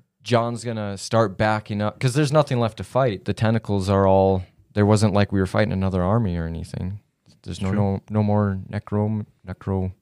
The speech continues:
Speaker 2: Necronians?
Speaker 1: Yeah, I don't wanna say it.
Speaker 2: <laughs>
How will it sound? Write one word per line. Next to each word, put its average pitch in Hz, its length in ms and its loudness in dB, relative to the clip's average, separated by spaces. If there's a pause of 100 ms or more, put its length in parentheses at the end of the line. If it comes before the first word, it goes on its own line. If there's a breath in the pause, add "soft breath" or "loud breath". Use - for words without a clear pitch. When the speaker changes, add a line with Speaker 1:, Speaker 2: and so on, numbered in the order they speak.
Speaker 2:
Necronians? 110 560 -6
Speaker 1:
Yeah, 92 220 -4
I 92 40 -4
don't 92 120 -4
wanna 95 160 -4
say 92 280 -4
it. 98 100 -4 (120)
Speaker 2:
<laughs> 113 1120 -8